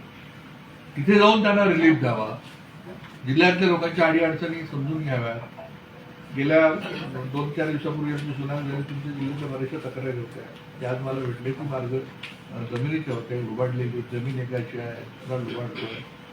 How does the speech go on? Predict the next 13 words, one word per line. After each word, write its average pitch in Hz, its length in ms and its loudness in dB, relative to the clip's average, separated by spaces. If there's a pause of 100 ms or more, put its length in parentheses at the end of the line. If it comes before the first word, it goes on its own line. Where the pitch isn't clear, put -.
(200)
सातबारा 127 380 2
एक 123 220 -2
चढ - 40 -6
होतोय, 113 420 -4
दुसरा 123 280 -8
बँक, 117 100 -6
म्हणजे 143 420 -4
अशा 196 240 2
सगळ्या 208 300 6 (500)
गोष्टी 151 280 2
होत्या. 165 280 2
म्हणून, 170 300 2 (520)
अ, 147 260 -2